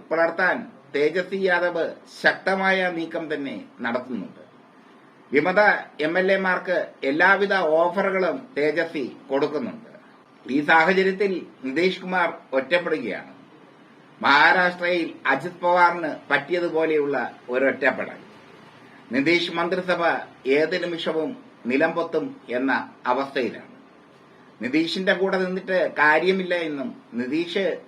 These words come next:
അവസരവാദ രാഷ്ട്രീയത്തിന്റെ പിണിയാളാണെന്ന്, പിണിയാളാണെന്നും ന്യൂനപക്ഷ സമുദായത്തിൽപ്പെട്ട എം എൽ എമാർ ഒന്നടങ്കം പറയുമ്പോൾ നിതീഷ് അന്തം വിട്ടിരിക്കുകയാണ്. നിതീഷ്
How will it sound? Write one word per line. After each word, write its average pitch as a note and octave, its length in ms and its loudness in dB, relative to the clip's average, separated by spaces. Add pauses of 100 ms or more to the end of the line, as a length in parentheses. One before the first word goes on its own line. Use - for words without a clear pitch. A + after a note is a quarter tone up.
അവസരവാദ F3+ 600 2
രാഷ്ട്രീയത്തിന്റെ F3 960 0 (140)
പിണിയാളാണെന്ന്, E3 1120 0
പിണിയാളാണെന്നും D#3+ 880 0 (580)
ന്യൂനപക്ഷ E3+ 460 0 (540)
സമുദായത്തിൽപ്പെട്ട F3 760 0
എം D#3 340 0
എൽ E3 120 0
എമാർ F3 420 0
ഒന്നടങ്കം D#3+ 640 0 (120)
പറയുമ്പോൾ C#3 600 -2 (580)
നിതീഷ് D#3+ 640 -2 (120)
അന്തം C#3+ 380 0
വിട്ടിരിക്കുകയാണ്. B2+ 720 -6 (1120)
നിതീഷ് E3 640 0